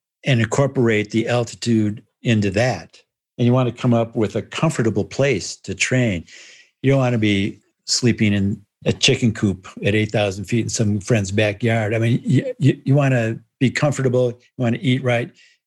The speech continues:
You want good sleeping space. You wanna hydrate it, et cetera. So I think those, those are the basics. And then it, if you're also s-,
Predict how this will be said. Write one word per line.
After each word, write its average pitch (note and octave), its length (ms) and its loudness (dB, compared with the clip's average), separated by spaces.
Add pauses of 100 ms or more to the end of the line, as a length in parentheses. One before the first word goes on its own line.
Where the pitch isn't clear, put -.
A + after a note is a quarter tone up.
You A#2 80 -2
want A2 200 0 (480)
good A#2+ 160 2
sleeping A#2 400 0
space. G#2+ 500 -2 (640)
You F3 200 -2
wanna G2+ 300 0 (100)
hydrate G#2 520 0
it, F#2+ 160 -8 (180)
et G2+ 80 -6
cetera. G2 420 -6
So B2 400 0 (440)
I C#3 80 0
think C3+ 200 0
those, A#2+ 360 -2 (260)
those A2 300 -2
are G#2 100 -2
the G2 80 -4
basics. G#2 600 -4
And A#2 140 2
then A#2+ 260 2
it, - 240 -6 (280)
if - 160 0
you're C#3 80 2
also C#3+ 240 0
s-, - 180 -6